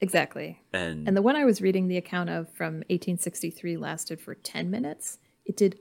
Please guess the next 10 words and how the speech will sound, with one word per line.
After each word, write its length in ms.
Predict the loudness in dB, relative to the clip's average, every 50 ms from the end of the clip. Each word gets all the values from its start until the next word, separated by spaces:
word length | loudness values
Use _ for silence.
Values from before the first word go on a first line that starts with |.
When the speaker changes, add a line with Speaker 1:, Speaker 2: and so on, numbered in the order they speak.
| _ 6
Speaker 1:
unbelievable 640 | 8 8 8 8 6 6 4 4 2 -2 -4 -6
damage. 580 | -4 -4 -6 -6 -6 -8 -10 -12 -12 -12 -14 -10 -6
It 100 | -2 0
Speaker 2:
Oh, 60 | 2
Speaker 1:
moved 100 | 2 2
Speaker 2:
yeah. 100 | 2 0 -2
Speaker 1:
almost 340 | -4 -6 -6 -10 -12 -14 -16
twelve 340 | -10 -6 -4 -4 -4 -4 -6
miles. 640 | -8 -6 -6 -4 -4 -4 -4 -6 -8 -10 -12 -14 -12 -10
It 140 | -12 -12